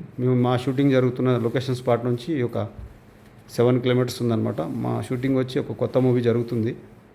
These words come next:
ఆ మూవీ షూట్లో నుంచి వచ్చాం మేము. సార్ వాళ్ళకి కొంచెం టైం ఉందంటే ఆ టైంని సేవ్ చేయడం, ఆ,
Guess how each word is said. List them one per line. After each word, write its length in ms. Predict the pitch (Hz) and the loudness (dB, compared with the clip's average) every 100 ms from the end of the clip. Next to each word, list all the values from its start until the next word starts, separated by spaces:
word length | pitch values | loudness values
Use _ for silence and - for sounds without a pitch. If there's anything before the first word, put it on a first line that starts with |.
| - | -10
ఆ 40 | 107 | -4
మూవీ 300 | 117 117 131 | -2 0 -2
షూట్లో 320 | 131 131 135 | -2 0 2
నుంచి 240 | 123 127 | 2 0
వచ్చాం 240 | 113 - 113 | -2 -2 -2
మేము. 260 | 110 110 | -2 -4
సార్ 240 | 104 117 113 | -4 0 2
వాళ్ళకి 400 | 120 117 113 107 | 4 2 0 -4
కొంచెం 300 | 120 104 104 | -6 -6 -4
టైం 240 | 107 117 | -2 0
ఉందంటే 440 | 120 120 113 131 165 - - - - - 117 | 0 0 -2 -4 -8 -14 -20 -20 -20 -14 -12
ఆ 40 | |
టైంని 560 | 101 113 123 123 117 101 - - - _ - - - | -2 2 4 2 0 -2 -8 -20 -20 _ -20 -20 -20
సేవ్ 200 | - 120 | -4 0
చేయడం, 400 | 123 123 120 123 | 4 4 2 0
ఆ, 320 | 120 117 113 | -4 -2 -4